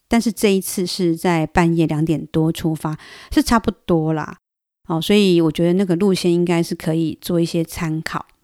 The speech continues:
如果正在收听的你，刚好也有参加过二零一四年那一年的进香，我相信你一定会印象非常深刻。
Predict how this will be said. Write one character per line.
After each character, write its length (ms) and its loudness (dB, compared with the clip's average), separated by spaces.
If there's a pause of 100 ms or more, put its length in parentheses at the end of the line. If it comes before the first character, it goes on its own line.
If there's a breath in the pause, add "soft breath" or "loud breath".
(560)
如 160 4
果 180 6
正 220 2
在 200 4
收 240 4
听 220 2
的 140 2
你， 340 0
刚 260 0
好 200 -2
也 140 2
有 100 2
参 200 -2
加 160 0
过 180 0 (120)
二 140 4
零 240 4
一 160 4
四 240 2
年 280 2
那 120 2
一 60 4
年 180 2
的 100 -4
进 240 0
香， 320 -4 (380)
我 80 -4
相 200 4
信 200 4
你 120 4
一 60 2
定 160 4
会 260 2
印 220 6
象 220 -2
非 220 0
常 200 -6
深 260 0
刻。 220 -2